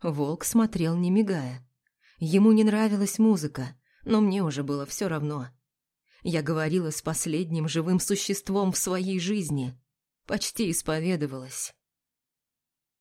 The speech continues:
«Ты подошел ко мне в торговом центре. Ты был такой резкий,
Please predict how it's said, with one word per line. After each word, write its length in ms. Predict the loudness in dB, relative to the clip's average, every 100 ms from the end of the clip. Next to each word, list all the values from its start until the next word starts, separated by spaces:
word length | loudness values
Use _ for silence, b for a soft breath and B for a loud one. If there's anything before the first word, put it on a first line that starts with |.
| _ _
«Ты 100 | -2
подошел 480 | 0 2 2 0 0
ко 140 | 2
мне 220 | 2 4 2
в 80 |
торговом 540 | 2 0 4 4 4 2
центре. 600 | 4 4 4 0 -8 -10 _ _ _ _ _ _ _ _ _ _ _ _ 0
Ты 140 | 0
был 240 | 4 2
такой 380 | 2 -2 2 4
резкий, 520 | 4 2 -2 -8 -12